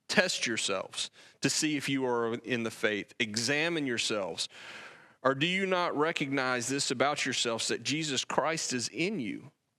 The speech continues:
unless indeed you fail the test? But I trust that you will realize that we ourselves do not fail the test. Now we pray to God that you do not, you do no wrong,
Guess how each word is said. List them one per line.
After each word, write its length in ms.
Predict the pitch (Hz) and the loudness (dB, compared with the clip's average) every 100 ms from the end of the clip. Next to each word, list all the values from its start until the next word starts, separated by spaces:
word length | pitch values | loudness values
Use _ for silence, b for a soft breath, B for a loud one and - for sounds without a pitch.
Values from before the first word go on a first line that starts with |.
| _ | _
unless 480 | 147 147 160 180 - | 0 2 2 2 0
indeed 420 | 160 139 156 147 | 0 2 0 0
you 120 | 127 | -2
fail 400 | 117 - 143 135 | -2 2 2 2
the 100 | 113 | -2
test? 480 | 110 - 123 85 - - | -2 0 0 0 -4 0
But 120 | 127 | 0
I 120 | 123 | 2
trust 480 | - - 202 208 - | 0 0 0 -2 -2
that 180 | 139 - | -2 -2
you 100 | 131 | -2
will 160 | 120 113 | -2 0
realize 760 | 120 160 151 104 107 104 113 B B B | 0 2 2 2 2 2 -2 B B B
that 160 | - - | -2 0
we 220 | 143 170 | 2 2
ourselves 580 | 135 117 - 160 135 - | 2 2 2 2 2 -2
do 160 | - 117 | -2 -2
not 260 | 110 107 | -2 -4
fail 440 | - - 110 104 92 | -6 -2 0 0 -4
the 80 | |
test. 540 | - - 82 80 - - _ _ b b b | -4 -4 -4 -4 -6 -8 _ _ b b b
Now 200 | 135 160 | 2 2
we 160 | 160 147 | 2 -2
pray 320 | - 165 180 | 2 2 2
to 80 | 185 | 2
God 540 | 151 135 120 120 127 | 2 4 2 2 2
that 180 | 120 - | 0 0
you 160 | 127 | -2
do 140 | 131 139 | 0 0
not, 260 | 135 90 - _ _ | 0 -2 -4 _ _
you 240 | 135 131 | -4 -4
do 260 | 123 139 160 | 0 2 2
no 220 | 151 127 | 2 0
wrong, 580 | 123 143 135 107 98 | 2 2 2 0 -2